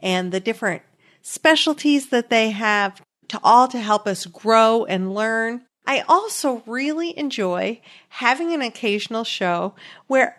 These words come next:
we can explore something together, just you and me,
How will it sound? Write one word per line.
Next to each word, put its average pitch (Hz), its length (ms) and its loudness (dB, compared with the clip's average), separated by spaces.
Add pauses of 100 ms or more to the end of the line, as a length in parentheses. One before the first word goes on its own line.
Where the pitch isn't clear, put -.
(100)
we 302 260 4
can 320 180 -2
explore 180 500 -6
something 170 400 -10
together, 175 480 -10
just 302 380 -4
you 294 160 2
and 254 180 -4
me, 185 320 -6